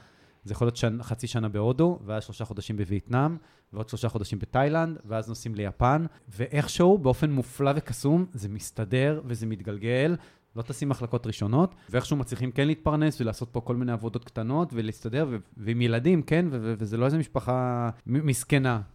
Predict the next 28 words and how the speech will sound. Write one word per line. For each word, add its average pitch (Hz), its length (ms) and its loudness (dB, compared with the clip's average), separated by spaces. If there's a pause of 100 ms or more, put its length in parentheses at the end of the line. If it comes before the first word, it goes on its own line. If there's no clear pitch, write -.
(200)
אז 113 340 -4
ברגע 147 160 4
שאת - 100 -2
רואה 208 180 2
את 202 80 -2
זה, 151 80 0
את, 123 80 -2 (380)
את - 40 -12
אומרת, 123 240 -8
"וואו, 143 320 4
זה, 104 160 -8
זה 101 120 -10
אפשרי, 139 500 2 (400)
אה, 110 420 -2
למה 135 200 4
אנחנו 147 240 2
כל 127 120 0
כך, 143 220 0
אה, 143 60 2
חרדתיים 127 720 0
עם 117 180 2
ה-, 110 480 -2
עם 107 100 -6 (800)
הפחד 123 300 -2
הזה 104 180 -2
ל-, 98 60 -4
ל-, 107 500 -8
לשחרר? 113 480 -8